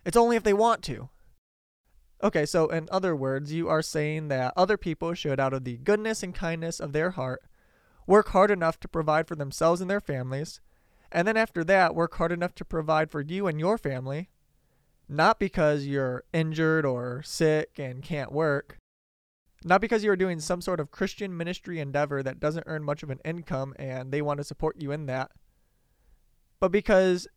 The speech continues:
you think you are entitled to not have to work, because you are too lazy to work,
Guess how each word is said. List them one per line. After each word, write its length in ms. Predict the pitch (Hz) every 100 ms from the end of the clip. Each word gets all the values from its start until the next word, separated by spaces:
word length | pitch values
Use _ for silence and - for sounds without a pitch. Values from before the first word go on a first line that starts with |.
| _ _
you 180 | 175 190
think 400 | - - 196 226
you 140 | 214
are 160 | 190 175
entitled 720 | 156 - - 190 180 196 190
to 180 | - 160
not 340 | 143 143 165 180 -
have 300 | 165 147 -
to 100 | 139
work, 500 | 127 123 - _ - - _ _ _ _ _ _ _ _ -
because 280 | 190 214
you 80 | 208
are 80 | 208
too 240 | - 220
lazy 540 | 196 165 170 214 202 165
to 100 | 139
work, 500 | 117 117 - _